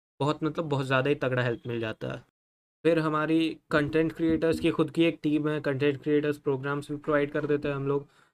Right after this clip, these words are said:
तो कैसे सेज है ना, मेरे को भी बहुत सारे कंटेंट क्रिएटर्स वही मिले और मैं भी खुद सेज का एक कंटेंट क्रिएटर हूँ, मैं मैनेजर भी हूँ उनका। फिर अपन स्कॉलर लर्निंग प्रोग्राम्स देते हैं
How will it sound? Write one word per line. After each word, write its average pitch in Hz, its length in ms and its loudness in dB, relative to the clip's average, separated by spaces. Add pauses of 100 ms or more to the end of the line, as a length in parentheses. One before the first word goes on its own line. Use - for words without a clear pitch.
(120)
तो 143 260 0
कैसे 156 480 -2
सेज 139 320 -4
है 151 80 -4
ना, 180 120 -10 (880)
मेरे 135 60 -6
को 143 100 -4
भी 147 100 4
बहुत 135 220 0
सारे 131 160 -2
कंटेंट 131 360 -6
क्रिएटर्स 135 380 -6
वही 135 120 -6
मिले 143 180 -2
और 123 180 0
मैं 127 180 -2
भी 151 80 0
खुद 139 240 -4
सेज 127 280 -10
का 139 120 -6
एक 135 120 -8
कंटेंट 127 460 -6
क्रिएटर 139 400 -2
हूँ, 147 100 0
मैं 139 140 -4
मैनेजर 127 400 2
भी 143 100 2
हूँ 143 120 4
उनका। 139 280 -4 (520)
फिर 170 100 4
अपन 175 200 0
स्कॉलर 156 420 2
लर्निंग 160 320 2
प्रोग्राम्स 151 520 0
देते 147 260 2
हैं 147 220 -2